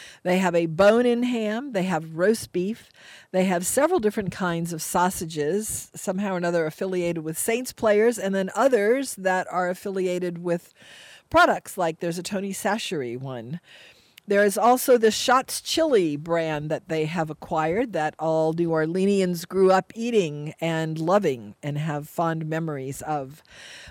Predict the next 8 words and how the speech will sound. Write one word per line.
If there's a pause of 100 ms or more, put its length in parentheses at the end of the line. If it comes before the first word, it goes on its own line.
But
the
Chisacy
V
I
P
ham
is